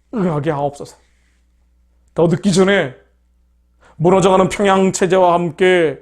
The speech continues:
이 구멍 뚫린 배에 함께 타는 것이 아니라, 회개하고 주님께 돌아오는 회개의 불이 한국 교회마다 일어나게 하옵소서.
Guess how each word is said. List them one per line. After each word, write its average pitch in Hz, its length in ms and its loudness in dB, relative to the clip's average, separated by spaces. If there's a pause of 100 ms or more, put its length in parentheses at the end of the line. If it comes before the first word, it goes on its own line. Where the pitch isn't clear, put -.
(500)
이 185 360 0 (220)
구멍 190 520 2
뚫린 180 420 0
배에 175 280 2
함께 185 920 -2 (960)
타는 180 400 -2
것이 160 240 0
아니라, 147 320 -8 (1600)
회개하고 165 360 0
주님께 160 360 -2
돌아오는 160 580 -2 (280)
회개의 160 300 2
불이 156 160 -4
한국 151 480 -4 (140)
교회마다 165 640 0
일어나게 151 400 -6
하옵소서. - 420 -12